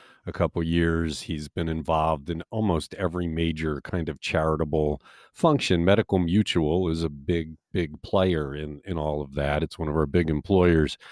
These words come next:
And, and he's been visionary. He's done a lot of very good things. Um, it's, it's, it'll be interesting to see who replaces him. I should point out, one of the key people at Medical Mutual is the former president of our company, Andrea Hogman, who has been working very closely with Rick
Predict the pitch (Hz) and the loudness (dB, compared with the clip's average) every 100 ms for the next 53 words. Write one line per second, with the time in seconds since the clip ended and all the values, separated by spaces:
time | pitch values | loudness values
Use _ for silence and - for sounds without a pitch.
0 | - - 170 156 180 175 185 175 180 175 | -6 4 4 6 6 8 6 6 4 6
1 | 139 90 76 92 110 107 101 104 107 95 | 6 4 2 2 2 4 4 4 4 2
2 | 85 101 98 90 87 - 110 98 82 71 | 2 2 2 2 -2 0 0 2 0 -6
3 | - _ - _ - 87 82 80 80 - | -10 _ -20 _ -4 0 0 0 -4 -8
4 | - 98 - - 98 110 87 - - - | -8 -8 -8 -8 -6 -4 -4 -4 -14 -12
5 | 127 95 101 101 - - 92 85 82 - | -6 0 2 2 0 -2 -2 -2 -4 -4
6 | 95 90 87 92 87 82 80 85 101 92 | -2 -2 -2 -2 0 -2 -4 -2 0 0
7 | - 82 85 76 - - - - - 107 | 0 -6 -6 -6 -8 -20 -20 -16 -2 0
8 | - 117 - 117 131 131 85 90 85 87 | 2 0 4 4 4 2 0 0 2 0
9 | 82 - 101 - 95 98 92 98 95 87 | -2 -4 -6 -4 -4 -4 -4 -4 -4 -4
10 | - 80 80 - - - 78 - 98 95 | -6 -6 -6 -6 -4 -4 -6 -4 0 0
11 | 85 92 92 95 98 98 139 131 92 80 | 0 -2 0 -2 -4 0 0 2 0 0
12 | 87 92 90 90 87 87 95 107 85 71 | -2 -2 -2 -4 -2 -2 0 -2 -2 -10
13 | 73 78 78 80 78 78 80 - 76 78 | -8 -8 -8 -10 -10 -4 -4 -4 -6 -6
14 | 76 90 90 - 73 71 - 73 | -4 -2 -2 -4 -8 -8 -6 -6